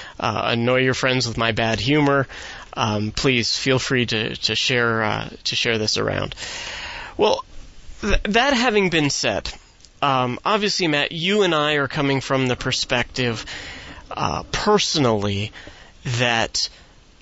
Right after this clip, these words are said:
uh, we think it's only necessary for a person to get wet. Uh, we do believe that immersion is valid.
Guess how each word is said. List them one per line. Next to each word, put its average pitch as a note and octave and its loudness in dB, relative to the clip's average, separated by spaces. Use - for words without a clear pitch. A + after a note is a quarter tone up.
uh, A#2 -2
we D#3+ 2
think C#3 0
it's C3 -2
only F#3+ 4
necessary C#3 0
for G#3 0
a G3+ 2
person G3 -2
to E3+ 0
get F#3 0
wet. A#3+ 0
Uh, A#2+ 2
we D3+ 2
do E3+ 2
believe G#3+ 2
that E3+ 4
immersion C3 2
is A#2+ 0
valid. A2+ 0